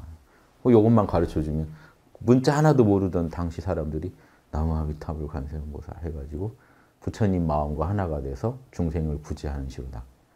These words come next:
뭐 기독교도 똑같습니다. 예수 그리스도, 예수 그리스도 그리스도 이름으로 아버지께 우리가 기도하는 이 행위 자체가 결국 하나님 아버지랑 하나가 되는 거죠. 그리스도를 통해서 하나가 돼서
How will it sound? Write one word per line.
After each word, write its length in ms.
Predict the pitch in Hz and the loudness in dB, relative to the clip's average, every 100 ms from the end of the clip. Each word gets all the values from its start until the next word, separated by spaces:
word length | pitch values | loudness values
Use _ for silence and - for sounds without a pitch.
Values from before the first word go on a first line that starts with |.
| _ _ _ _ _ _ _ | _ _ _ _ _ _ _
뭐 120 | 147 | -2
기독교도 460 | 143 139 135 127 117 | 6 6 8 6 4
똑같습니다. 480 | 127 120 107 92 92 | 2 -2 -2 0 4
예수 280 | 104 104 | 4 4
그리스도, 560 | 98 90 - - 87 - - - _ | 0 -2 -4 0 0 0 -16 -20 _
예수 260 | 113 120 120 | 6 6 6
그리스도 680 | 117 110 - - 107 95 - _ - - _ _ _ _ - | 6 4 4 6 6 4 -4 _ -20 -20 _ _ _ _ 0
그리스도 400 | 107 110 104 113 | 6 6 8 6
이름으로 520 | 98 101 98 95 92 | 8 6 4 2 2
아버지께 580 | 80 87 95 90 92 85 - _ _ - _ _ _ _ _ 101 90 | 0 4 4 2 -4 -4 -12 _ _ -20 _ _ _ _ _ -2 0
우리가 260 | 92 92 | 2 2
기도하는 560 | - 107 104 98 95 90 | 2 2 4 4 2 2
이 120 | 95 | 2
행위 240 | 117 127 | 2 0
자체가 360 | - 92 - 95 | -2 -4 0 4
결국 360 | 139 143 - - _ | 6 6 4 -4 _
하나님 420 | - 151 156 143 | -6 0 2 2
아버지랑 440 | 107 95 107 101 107 | 4 4 2 2 0
하나가 340 | 147 156 127 | 0 0 -2
되는 180 | 92 87 | -4 -8
거죠. 120 | - - _ _ _ _ | -14 -20 _ _ _ _
그리스도를 480 | - 101 98 - 82 | -2 -2 -2 -2 -4
통해서 340 | - 95 85 80 | -4 -6 -4 -4
하나가 420 | 117 113 107 101 | -2 0 2 4
돼서 420 | 107 147 185 | 4 6 4